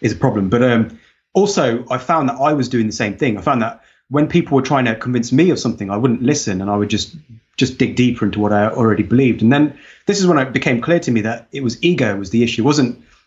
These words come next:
lack of facts. It was ego. Nobody wants to admit that they're wrong. And people will do everything that they can do in order to avoid admitting that they're wrong. They will do literally everything that they can do to avoid being wrong.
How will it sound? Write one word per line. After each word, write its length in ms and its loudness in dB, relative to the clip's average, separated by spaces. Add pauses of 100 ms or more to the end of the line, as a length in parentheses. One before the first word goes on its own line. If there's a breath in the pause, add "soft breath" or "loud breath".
(120)
lack 260 0
of 100 -12
facts. 560 -6
It 60 -8
was 180 -10
ego. 400 0 (600 soft breath)
Nobody 360 2
wants 200 -2
to 80 -4
admit 180 -6
that 60 -12
they're 120 -6
wrong. 320 -2 (200)
And 380 0 (520)
people 280 0
will 80 4
do 300 0
everything 540 0
that 120 0
they 100 0
can 180 -4
do 340 0 (480)
in 200 0
order 280 4
to 180 0
avoid 380 2
admitting 340 -2
that 120 -6
they're 140 -4
wrong. 260 -2
They 80 0
will 100 4
do 160 4
literally 400 0
everything 400 2
that 60 -2
they 80 -4
can 160 0
do 240 -2 (520 loud breath)
to 80 2
avoid 300 2
being 200 2
wrong. 240 -2